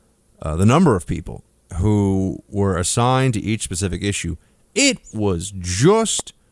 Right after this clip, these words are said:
mind-boggling. And I, I would think to myself, how do you feel like you have any real investment for a lot of these people in what they're doing in a day-to-day sense when they're gonna write a memo on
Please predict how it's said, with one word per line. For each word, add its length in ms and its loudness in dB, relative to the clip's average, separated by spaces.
mind-boggling. 840 0
And 140 4
I, 220 2
I 20 4
would 160 2
think 160 0
to 60 -2
myself, 320 -2
how 220 4
do 60 0
you 440 2
feel 220 2
like 180 2
you 120 4
have 160 4
any 500 2
real 340 6
investment 800 2
for 260 -2
a 80 0
lot 240 2
of 60 -2
these 180 -2
people 420 -4
in 140 2
what 180 2
they're 120 2
doing 600 0
in 120 2
a 60 4
day-to-day 580 2
sense 560 -6
when 240 6
they're 160 6
gonna 200 6
write 200 4
a 60 2
memo 760 4
on 680 2